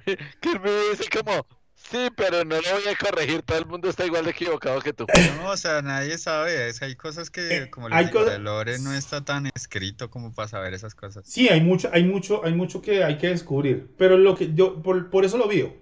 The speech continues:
Speaker 3: por eso lo digo de esa manera, porque pueden ir por ese lado, empezar a hacer otra saga diferente, que ya no es la historia de, de, de Piltover y Sound, sino se van a Freyjoy, creo que era la que tú decías, o la, las, eh, que son de hielo,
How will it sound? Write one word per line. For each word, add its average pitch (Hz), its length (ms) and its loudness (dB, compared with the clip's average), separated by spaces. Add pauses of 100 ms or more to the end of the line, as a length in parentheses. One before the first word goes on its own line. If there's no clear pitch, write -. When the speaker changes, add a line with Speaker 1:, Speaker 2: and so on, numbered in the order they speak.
Speaker 3:
por 160 120 -2
eso 180 120 -2
lo 202 60 2
digo 165 160 4
de 165 60 -2
esa 190 80 -8
manera, 180 420 -4 (360)
porque 151 440 0
pueden 185 340 4
ir 220 140 -6
por 220 160 0
ese 214 180 -4
lado, 151 360 0
empezar 147 360 0
a 156 60 4
hacer 170 280 0
otra 170 300 0
saga 147 360 -2
diferente, 131 840 -4 (400)
que 135 280 2
ya 135 160 6
no 139 100 4
es 143 80 4
la 151 80 4
historia 156 520 6
de, 151 540 2
de, 127 540 -2
de 127 480 0 (100)
Piltover 147 560 2
y 147 60 0
Sound, 151 360 2
sino 151 200 -4
se 147 120 -6
van 123 300 -4 (220)
a 139 160 -2
Freyjoy, 135 480 2
creo - 160 -6
que - 80 -6
era 277 140 -2
la 202 220 -6
que 143 60 -12
tú 127 140 -6
decías, 185 340 -6
o 170 80 -2
la, 123 220 -4
las, 120 240 -6 (100)
eh, 120 320 -12
que 127 80 -4
son 117 140 -8
de 131 80 -4
hielo, 170 280 -2